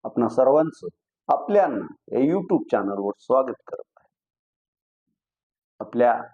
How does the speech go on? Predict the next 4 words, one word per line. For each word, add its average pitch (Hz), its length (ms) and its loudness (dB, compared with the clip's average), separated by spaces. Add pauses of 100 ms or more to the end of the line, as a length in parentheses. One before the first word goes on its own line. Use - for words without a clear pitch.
(560)
दररोजच्या 127 580 2 (680)
सकाळ 156 320 2
आणि 156 160 2
संध्याकाळच्या 127 800 0